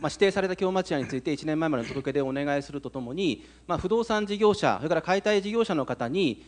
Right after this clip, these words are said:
えー、お願いをするということにしております。不動産事業者の方におかれましては、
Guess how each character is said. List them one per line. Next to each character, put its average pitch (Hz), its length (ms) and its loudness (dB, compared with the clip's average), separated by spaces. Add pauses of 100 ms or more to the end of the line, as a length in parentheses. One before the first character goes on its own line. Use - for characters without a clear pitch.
(140)
え 131 600 0
ー、 143 60 -6
お 151 60 -2
願 143 320 4
い - 20 6
を 135 220 2
す - 120 -8
る 147 120 0
と 101 260 0
い 139 80 -2
う 143 60 0
こ 147 100 -2
と 135 80 -2
に 110 80 -4
し - 20 -10
て - 100 -10
お - 20 -4
り 110 60 -4
ま 110 100 -4
す。 101 200 -8 (280)
不 190 80 -6
動 226 80 0
産 226 200 0
事 233 120 -6
業 262 120 -4
者 226 120 -2
の 160 80 0
方 151 200 0
に 147 100 4
お 131 80 0
か 151 100 2
れ 151 80 0
ま 151 120 0
し 147 60 -10
て 135 120 -2
は、 180 300 6